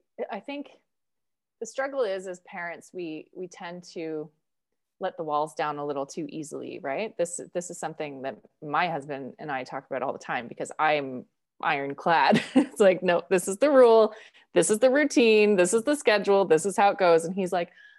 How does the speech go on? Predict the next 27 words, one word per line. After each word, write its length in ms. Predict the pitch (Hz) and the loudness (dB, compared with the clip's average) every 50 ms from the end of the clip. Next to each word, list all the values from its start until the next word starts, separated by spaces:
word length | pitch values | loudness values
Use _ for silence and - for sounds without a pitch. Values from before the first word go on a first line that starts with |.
| _ _ _ - | _ _ _ 4
"Oh, 280 | 403 415 403 381 370 | 6 8 8 8 6
sure, 480 | 330 - - 254 247 233 226 214 208 202 | 4 4 6 6 6 6 6 4 4 2
you 120 | 196 208 214 | 2 2 0
can 140 | - 190 | 0 0
have 160 | 180 165 165 - | 0 0 2 2
candy 260 | 175 170 165 160 156 | 0 2 2 0 -2
for 100 | - 170 | -2 0
breakfast," 440 | 160 170 156 151 - 160 151 - - | 0 2 0 2 0 -2 -4 -2 -2
kind 180 | 175 160 156 | 0 2 2
of, 140 | 156 143 - - - - | 0 0 -2 -8 -18 -6
kind 200 | - 226 190 170 | -2 0 0 2
of 100 | 156 147 | 0 0
thing, 240 | - 160 151 156 160 | 0 0 0 0 -4
because 360 | 156 156 - 190 165 160 156 - - _ _ _ _ _ | -6 -2 2 2 2 2 2 -4 -14 _ _ _ _ _
they 120 | - 196 | 2 4
want 240 | 170 180 185 185 170 | 6 6 6 6 6
it 100 | 175 - | 4 4
really 260 | - 180 180 170 170 | 4 4 4 4 2
bad, 520 | 170 180 160 156 147 131 127 143 - - 180 | 2 2 2 2 2 2 2 2 2 0 2
or 220 | 131 196 208 190 | 2 4 4 4
he 120 | 196 214 214 | 4 2 -2
feels 380 | 208 - 233 220 214 208 202 | -2 2 4 4 4 4 4
bad 280 | 185 190 160 151 151 151 | 2 2 2 4 4 2
or 60 | 160 | 2
guilty, 460 | 165 160 - 170 185 185 - - 156 139 | 0 0 0 0 0 -2 -2 -6 -6 -2
right? 280 | 156 147 170 185 - - | 0 0 0 -2 -2 0
So, 200 | 202 180 165 | 0 0 0